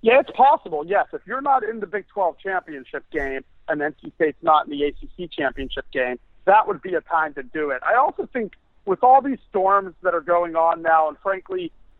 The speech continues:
so I think the schools are being a lot safer in terms of not sending their teams into an impending hurricane like the way they used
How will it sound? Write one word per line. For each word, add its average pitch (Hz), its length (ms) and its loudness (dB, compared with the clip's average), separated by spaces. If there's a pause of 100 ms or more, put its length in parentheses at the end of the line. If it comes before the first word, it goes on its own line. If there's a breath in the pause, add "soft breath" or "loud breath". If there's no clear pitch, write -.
(160)
so 170 80 2
I 165 80 4
think 208 220 -12
the 170 120 -12
schools 180 360 -4
are 170 80 -4
being 160 260 -6
a 151 80 0
lot 156 340 2
safer 160 540 -2
in 143 80 -16
terms 151 400 -4
of 143 300 -2 (520)
not 160 360 2 (120)
sending 170 280 2
their 151 160 0
teams 156 420 -10
into 151 300 0
an 160 80 4
impending 160 420 -2
hurricane 160 540 0
like 143 180 -6
the 147 80 -4
way 147 140 0
they 139 100 0
used 147 340 -6